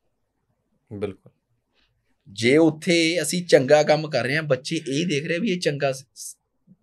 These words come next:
Speaker 2: ਸਿੱਖਾਂਗੇ ਅਸੀਂ
Speaker 1: ਜੀ,
Speaker 2: ਕੁਛ
Speaker 1: ਜੀ,
Speaker 2: ਇਹਨਾਂ ਤੋਂ।
Speaker 1: ਬਿਲਕੁਲ, ਬਿਲਕੁਲ।
Speaker 2: ਹਨਾ? ਸਾਡੀ ਲਾਈਨ ਮਾੜੀ ਆ, ਲੋਕਾਂ ਨੇ ਬਣਾਈ ਆ,
Speaker 1: ਹਾਂ।
Speaker 2: ਪਰ ਸ-, ਸਾਡੇ ਲਈ ਤਾਂ ਨਹੀਂ ਮਾੜੀ, ਜਿਹਨੇ ਸਾਡਾ ਘਰ ਤੋਰਿਆ।
Speaker 1: ਹਾਂ।
Speaker 2: ਸਾਡੇ ਲਈ ਤਾਂ ਚੰਗੀ ਆ।
Speaker 1: ਬਿਲਕੁਲ।
Speaker 2: ਜੇ ਕਿਸੇ ਗਰੀਬ ਦਾ ਘ-, ਮੁੰਡਾ ਉੱਠ ਕੇ, ਜਵਾਕ ਉੱਠ ਕੇ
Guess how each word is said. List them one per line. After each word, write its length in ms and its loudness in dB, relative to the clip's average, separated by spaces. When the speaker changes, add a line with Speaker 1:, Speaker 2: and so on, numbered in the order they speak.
Speaker 2:
ਸਿੱਖਾਂਗੇ 500 -8
ਅਸੀਂ 140 -4
Speaker 1:
ਜੀ, 40 -8
Speaker 2:
ਕੁਛ 140 -8
Speaker 1:
ਜੀ, 60 -2
Speaker 2:
ਇਹਨਾਂ 140 -6
ਤੋਂ। 80 -10
Speaker 1:
ਬਿਲਕੁਲ, 300 -6
ਬਿਲਕੁਲ। 360 -10
Speaker 2:
ਹਨਾ? 160 -14
ਸਾਡੀ 360 -2
ਲਾਈਨ 220 6
ਮਾੜੀ 360 2
ਆ, 220 -2
ਲੋਕਾਂ 420 -2
ਨੇ 100 -2
ਬਣਾਈ 360 -6
ਆ, 180 -14
Speaker 1:
ਹਾਂ। 400 -16
Speaker 2:
ਪਰ 140 4
ਸ-, 200 -6
ਸਾਡੇ 480 4
ਲਈ 120 8
ਤਾਂ 100 2
ਨਹੀਂ 100 0
ਮਾੜੀ, 220 2
ਜਿਹਨੇ 240 -2
ਸਾਡਾ 200 2
ਘਰ 200 0
ਤੋਰਿਆ। 420 -8
Speaker 1:
ਹਾਂ। 220 -14
Speaker 2:
ਸਾਡੇ 320 -2
ਲਈ 140 4
ਤਾਂ 120 0
ਚੰਗੀ 360 0
ਆ। 180 -12
Speaker 1:
ਬਿਲਕੁਲ। 280 -8
Speaker 2:
ਜੇ 140 4
ਕਿਸੇ 240 4
ਗਰੀਬ 320 4
ਦਾ 180 10
ਘ-, 300 2
ਮੁੰਡਾ 340 6
ਉੱਠ 240 4
ਕੇ, 320 -6
ਜਵਾਕ 380 6
ਉੱਠ 180 -2
ਕੇ 320 -4